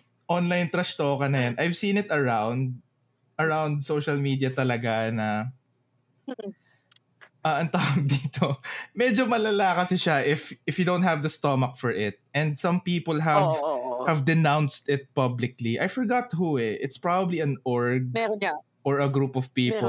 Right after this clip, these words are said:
Speaker 2: Meron, meron, meron.
Speaker 1: Parang dinenounce nila eh. So, can you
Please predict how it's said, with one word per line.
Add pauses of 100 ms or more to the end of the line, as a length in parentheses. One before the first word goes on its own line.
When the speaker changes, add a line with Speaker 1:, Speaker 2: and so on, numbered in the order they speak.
(200)
Speaker 2:
Meron,
meron,
meron. (400)
Speaker 1:
Parang
dinenounce
nila
eh.
So,
can
you